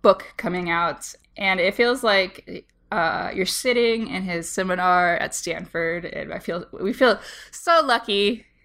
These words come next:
to have had this, to be able to chat with him about his book, Looking Like a Language, Sounding Like a Race, um, Ratiolinguistic Ideologies and the Learning of Latinidad.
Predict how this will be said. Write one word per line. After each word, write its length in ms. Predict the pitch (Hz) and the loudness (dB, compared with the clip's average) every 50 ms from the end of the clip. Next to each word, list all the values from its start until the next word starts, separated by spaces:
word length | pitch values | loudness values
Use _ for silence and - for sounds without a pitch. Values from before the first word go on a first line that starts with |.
| _ - | _ -8
to 80 | - 180 | -6 0
have 60 | - | 4
had 220 | 175 175 175 175 | 4 4 4 4
this, 380 | 196 175 170 - - - - - _ - | 0 -6 -8 -8 -12 -14 -14 -16 _ -8
to 100 | - 185 | -6 -4
be 140 | 175 208 196 | 0 2 2
able 120 | 185 175 | 2 2
to 60 | 180 - | 0 -2
chat 220 | - - - - | -2 -2 -2 -2
with 100 | - - | -2 -6
him 240 | 165 160 165 165 160 - _ _ | -8 -10 -10 -10 -14 -16 _ _
about 240 | - 185 202 185 180 | -2 2 2 2 2
his 220 | 196 208 185 180 - | 0 -4 -8 -10 -10
book, 380 | _ - 175 175 170 170 - | _ -6 -6 -6 -6 -10 -12
Looking 340 | 165 175 175 - - 180 180 | -12 -12 -12 -10 -10 -12 -10
Like 200 | 175 170 160 - | -10 -10 -10 -12
a 60 | 175 170 | -12 -12
Language, 680 | 170 180 202 226 240 247 240 208 185 170 170 175 180 | -10 -6 -4 -2 0 0 0 -2 -2 -4 -6 -8 -8
Sounding 460 | - - - 170 165 160 156 165 170 | -10 -8 -6 -6 -6 -6 -8 -10 -12
Like 180 | 165 160 160 - | -12 -14 -12 -12
a 60 | 156 | -12
Race, 720 | 156 170 190 196 190 180 185 277 - - - - - - _ - - - - _ - - - - | -6 -2 0 0 0 0 -4 -6 -6 -8 -10 -12 -12 -16 _ -20 -20 -20 -20 _ -20 -16 -8 -2
um, 340 | 180 175 170 165 175 175 - _ - | 0 0 0 0 -4 -8 -14 _ -6
Ratiolinguistic 960 | 196 185 185 - - 214 202 185 185 180 180 170 170 175 - - 180 - - - | -4 -4 -4 -2 -2 -2 -2 0 -2 -2 -2 -2 -2 -2 -2 -4 -6 -6 -4 -4
Ideologies 680 | 175 165 165 160 170 175 180 175 - 175 170 170 170 | -2 -2 -2 0 0 0 0 -2 -2 -4 -4 -4 -4
and 100 | 160 160 | -6 -8
the 60 | 160 160 | -8 -8
Learning 320 | 165 170 170 170 165 165 | -6 -6 -8 -8 -8 -8
of 100 | 165 160 | -10 -8
Latinidad. 920 | 170 165 165 - - 170 165 165 165 170 196 214 202 185 180 208 269 381 | -8 -8 -8 -8 -8 -8 -8 -6 -2 2 4 4 4 4 2 0 -2 -2